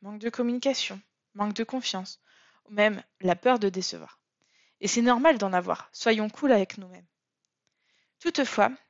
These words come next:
il est vrai que la plupart du temps, lors de notre partage sur le sujet à nos proches,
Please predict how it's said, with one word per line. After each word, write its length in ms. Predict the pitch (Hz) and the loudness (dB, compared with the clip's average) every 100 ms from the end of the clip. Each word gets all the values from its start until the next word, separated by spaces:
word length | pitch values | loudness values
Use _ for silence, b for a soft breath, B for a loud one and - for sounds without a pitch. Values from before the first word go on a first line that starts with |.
| _ _ - - | _ _ -20 0
il 140 | 247 | 4
est 100 | 262 | 4
vrai 280 | 240 226 330 | 2 2 2
que 140 | - | 6
la 120 | 240 214 | 6 6
plupart 340 | 302 320 269 | 4 2 2
du 100 | 226 | -2
temps, 240 | - 233 | -2 -2
lors 180 | 262 214 | 2 0
de 120 | 196 | 0
notre 280 | 190 180 - | -6 -6 -8
partage 460 | - 277 - 233 254 | -2 -2 2 2 2
sur 160 | - | -2
le 80 | 269 | -4
sujet 320 | 254 - 220 | -6 -6 0
à 60 | 262 | 0
nos 100 | 202 | -2
proches, 440 | - 170 214 - | -8 -12 -10 -12